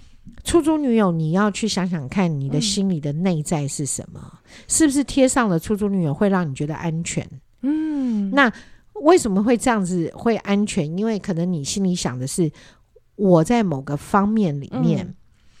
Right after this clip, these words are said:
Speaker 1: 我没有那个能力可以当一个正牌女友。又或者可能出现的是，
Speaker 2: 对。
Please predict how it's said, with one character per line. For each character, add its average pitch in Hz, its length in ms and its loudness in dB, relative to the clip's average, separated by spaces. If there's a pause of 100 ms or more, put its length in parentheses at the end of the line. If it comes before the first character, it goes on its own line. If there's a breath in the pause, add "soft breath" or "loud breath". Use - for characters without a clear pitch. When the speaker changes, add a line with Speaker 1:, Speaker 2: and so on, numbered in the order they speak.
(320 soft breath)
Speaker 1:
我 175 220 8
没 165 360 2
有 175 300 6
那 180 220 0
个 160 400 -2 (1200)
能 175 340 4
力 202 320 2 (580)
可 - 160 2
以 202 140 4
当 180 260 -2
一 175 120 -4
个 151 160 -4
正 151 240 -2
牌 151 180 -6
女 120 220 -8
友。 123 200 -12 (1700 loud breath)
又 240 200 8
或 226 280 8
者 156 200 0
可 143 200 -2
能 143 160 0
出 185 200 0
现 175 260 2
的 135 120 -4
是， - 320 -2
Speaker 2:
对。 131 160 -10